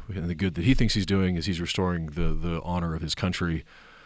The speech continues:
And it's evil because the way he's gonna do it is he, it means he has to destroy everybody that stands in his way.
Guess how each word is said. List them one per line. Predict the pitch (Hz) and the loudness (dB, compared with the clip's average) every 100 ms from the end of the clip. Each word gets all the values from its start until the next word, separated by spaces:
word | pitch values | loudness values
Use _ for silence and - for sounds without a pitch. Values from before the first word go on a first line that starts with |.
| - - _ - | -20 -20 _ -10
And | 85 80 | -6 -4
it's | - | 2
evil | 104 92 82 | 2 2 -2
because | 85 90 82 | -2 -2 -2
the | |
way | 87 92 | -2 -2
he's | 80 | -2
gonna | 82 | -4
do | 78 85 | -4 -4
it | |
is | 82 87 | -6 -6
he, | |
it | 82 90 | -6 -6
means | 82 | -6
he | 82 | -6
has | - | -8
to | |
destroy | 78 - 90 78 | -8 -6 -4 -6
everybody | 80 80 | -4 -6
that | 73 | -4
stands | 73 73 69 | -4 -4 -8
in | 60 | -10
his | - | -12
way. | 52 | -12